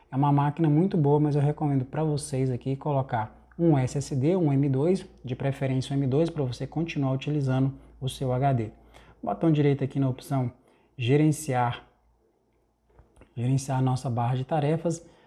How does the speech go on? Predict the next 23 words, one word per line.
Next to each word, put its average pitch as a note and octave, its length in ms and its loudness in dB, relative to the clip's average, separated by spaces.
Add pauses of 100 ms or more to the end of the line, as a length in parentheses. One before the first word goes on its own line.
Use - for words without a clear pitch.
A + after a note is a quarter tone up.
(160)
a - 20 -10
gente C#3+ 140 -4
vai D3 160 2
encontrar D3+ 420 0
aqui C3+ 160 -6
algumas C#3 340 2
configurações. D3 840 -4 (260)
Você B2 200 -12
pode C3 180 -4
observar C3 460 -2
que - 140 -6
a D3+ 60 0
máquina C3+ 360 2
ela C3+ 80 2
é C#3+ 40 2
um C#3+ 40 0
pouco C#3+ 300 -2
lenta C#3 280 0
por D3 280 -2
usar C#3 300 2
um C#3+ 160 0
H C#3+ 200 -2
D C3+ 200 -2